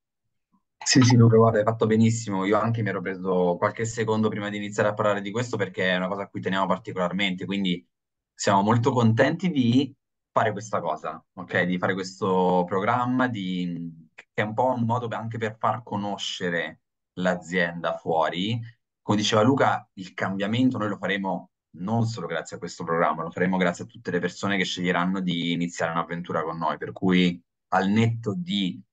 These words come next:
criteri, non criteri, rientrare, non rientrare all'interno di questo programma, eh, sintonizzatevi, restate sintonizzati perché abbiamo bisogno di,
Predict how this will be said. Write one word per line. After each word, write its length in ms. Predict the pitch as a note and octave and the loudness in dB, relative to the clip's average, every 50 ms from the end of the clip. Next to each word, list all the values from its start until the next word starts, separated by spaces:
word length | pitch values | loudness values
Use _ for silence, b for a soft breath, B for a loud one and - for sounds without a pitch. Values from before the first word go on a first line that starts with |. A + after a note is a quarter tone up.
| _ _ | _ _
criteri, 460 | - - F#2 F2+ G2 F#2+ F#2 F#2 F#2 | -8 -6 -4 0 2 2 4 4 4
non 160 | F2+ F2+ F2 | 2 2 0
criteri, 560 | F2 - F#2 F2 F#2 F#2+ F2+ F2 F2 F2 F2 | -2 -2 -4 -2 0 2 2 2 2 0 -2
rientrare, 460 | E2+ F2 F2 F2+ F2+ F2 G2 F#2+ F#2 F#2 | -2 -4 -4 -4 -4 -4 -2 -2 0 0
non 160 | F2+ F2+ F2+ | 0 -2 -2
rientrare 560 | F2 F2+ F2+ F2+ F2+ F2+ - F#2 F#2 F#2 F2 | -4 -4 -6 -6 -6 -4 -2 0 0 0 0
all'interno 360 | F2 F2+ F2 F2 F2+ F#2 F2+ F2+ | -2 -4 -6 -6 -6 -6 -6 -6
di 80 | F2+ | -6
questo 260 | F2+ F2+ F2+ - - | -6 -8 -8 -10 -8
programma, 840 | F2 F#2+ F#2+ F#2+ G2 F#2+ F2+ F2 F2+ F2+ F2+ F2+ F2+ F2+ F2+ F2 - - | -6 -4 -2 0 0 2 2 2 0 0 0 2 2 2 0 0 -2 -6
eh, 120 | F#2 F#2 | -12 -14
sintonizzatevi, 840 | - - G2+ F#2+ F2+ F#2+ F#2+ F#2+ F#2+ F#2+ F2+ G2+ F#2 F#2 F2+ F2 | -12 -10 -8 -8 -6 -6 -4 -4 -4 -2 2 2 2 2 2 -2
restate 280 | E2+ F2 - G2+ F#2 F2+ | -2 -2 -2 -4 -4 -4
sintonizzati 800 | F2+ G2 F#2 F#2+ G2 F#2+ F#2 F#2 F2+ F#2+ F#2 D#2+ D#2+ F#2 F2+ F2 | -4 -6 -6 -6 -6 -6 -4 -4 -2 0 0 2 0 0 0 -2
perché 540 | F2 E2+ - - - E2+ E2 E2+ E2 - _ _ _ _ _ _ _ - | -2 -2 -2 -2 -2 -2 -2 -2 -4 -8 _ _ _ _ _ _ _ -4
abbiamo 340 | - F#2 G#2 G2+ G2+ G2 | 0 2 2 4 2 2
bisogno 420 | G2 G2+ G2+ G2+ G#2 G#2 G#2 G#2 G#2 | 0 0 0 0 0 -2 -2 -2 -2
di, 220 | G#2 G2+ F#2+ F#2 | -2 0 0 -2